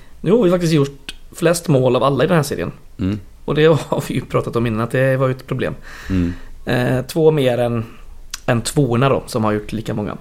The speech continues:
Speaker 1: Eh, tjugoåtta har Olympic, Falkenberg och Ljungskile. Och vi har ju bara tio insläppta och det är bara Trollhättan som har mindre.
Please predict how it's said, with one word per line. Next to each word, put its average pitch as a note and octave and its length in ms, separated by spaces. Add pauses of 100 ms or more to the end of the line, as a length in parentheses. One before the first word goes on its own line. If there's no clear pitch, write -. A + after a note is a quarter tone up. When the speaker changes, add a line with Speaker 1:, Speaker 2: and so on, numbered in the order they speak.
(140)
Speaker 1:
Eh, - 280
tjugoåtta - 500
har A2+ 240
Olympic, - 840 (240)
Falkenberg F#2+ 580
och - 340
Ljungskile. F2+ 440 (720)
Och E3+ 260
vi E3 60
har E3+ 140
ju D#3+ 60
bara D3 280
tio C3+ 280
insläppta B2+ 440
och B2 80
det C3 100
är B2 40 (100)
bara A2+ 440
Trollhättan A2 420
som A2+ 120
har A2 80
mindre. G2+ 280